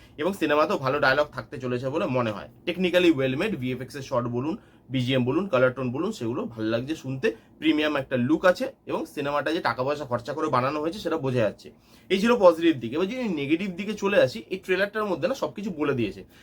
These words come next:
কারণ মেকার্সরাও এটা জানে যে সোরা রায় পট্টু এমন একটা সিনেমা যেটা ইন্ডিয়ার সব লোক প্রায় দেখে ফেলেছে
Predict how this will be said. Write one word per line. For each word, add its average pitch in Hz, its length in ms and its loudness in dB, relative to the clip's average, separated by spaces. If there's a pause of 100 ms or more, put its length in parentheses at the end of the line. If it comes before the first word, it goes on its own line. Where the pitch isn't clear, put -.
(180)
কারণ 247 240 4
মেকার্সরাও 196 580 4
এটা - 220 0
জানে 127 420 0 (300)
যে 240 120 -4
সোরা 180 280 4
রায় 220 200 4
পট্টু 214 260 -4
এমন 170 320 2
একটা - 220 -4
সিনেমা 165 400 0
যেটা 165 300 0
ইন্ডিয়ার 180 520 2
সব 240 420 2
লোক 185 380 2
প্রায় 220 200 2
দেখে 165 240 0
ফেলেছে 113 400 -4